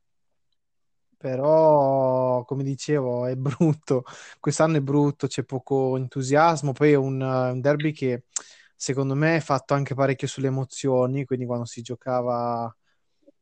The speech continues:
col pubblico era, si, diciamo, si caricava, ehm,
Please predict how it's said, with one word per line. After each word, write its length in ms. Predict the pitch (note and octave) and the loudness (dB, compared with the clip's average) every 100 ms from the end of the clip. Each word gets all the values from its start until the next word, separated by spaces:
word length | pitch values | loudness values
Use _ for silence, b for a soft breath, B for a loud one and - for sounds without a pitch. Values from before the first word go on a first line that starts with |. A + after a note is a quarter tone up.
| _ _ | _ _
col 180 | B2 A2+ | -10 -6
pubblico 1000 | C3 B2+ B2 A#2+ - B2 A#2 A2+ A2+ | -2 -2 -2 -4 -2 -2 0 0 0
era, 220 | A#2 A#2+ B2 | 2 2 0
si, 180 | - | -4
diciamo, 440 | C3 C3+ - D#3 D#3+ | -10 -6 0 2 2
si 120 | - | -2
caricava, 920 | C#3+ C#3+ C3 D3+ C#3 B2 A#2+ B2 C3+ - _ _ _ _ | 0 0 2 2 4 6 6 4 2 -6 _ _ _ _
ehm, 1300 | - A#2 A2+ A2 A2 G#2+ G#2+ G#2+ G#2+ G#2+ G#2+ G#2+ B2 | -6 -4 -4 -4 -4 -6 -6 -8 -10 -12 -14 -16 -18